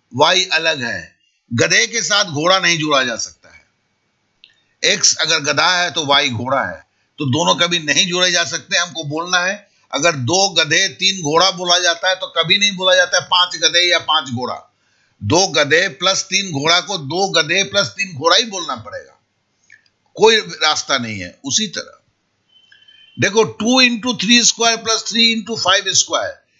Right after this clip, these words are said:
इसको आप जोड़ के नहीं बोल सकते हो, पांच इंटू फ़ाइव स्क्वायर नहीं बोल सकते हो। ये एक्स स्क्वायर है, ये वाई स्क्वायर है,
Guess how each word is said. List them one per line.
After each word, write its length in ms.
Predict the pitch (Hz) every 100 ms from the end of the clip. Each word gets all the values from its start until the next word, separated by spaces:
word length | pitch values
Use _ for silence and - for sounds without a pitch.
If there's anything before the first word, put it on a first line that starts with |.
| _ -
इसको 300 | 160 156 226
आप 120 | 240
जोड़ 400 | 185 135 175 202
के 200 | 175 233
नहीं 240 | 226 214 240
बोल 240 | 240 233
सकते 320 | 233 233 233
हो, 80 | 240
पांच 540 | - - 196 220 226 -
इंटू 420 | 208 165 247 262
फ़ाइव 240 | 190 190 220
स्क्वायर 420 | 214 - 214 208 220
नहीं 120 | 233
बोल 220 | 202 170
सकते 280 | 143 110 135
हो। 260 | 101 87 _ _ _ _
ये 120 | 131 180
एक्स 380 | 180 202 -
स्क्वायर 460 | 226 202 226 226 233
है, 120 | 240
ये 140 | 220 202
वाई 320 | 170 165 151
स्क्वायर 440 | - - 110 87
है, 180 | - _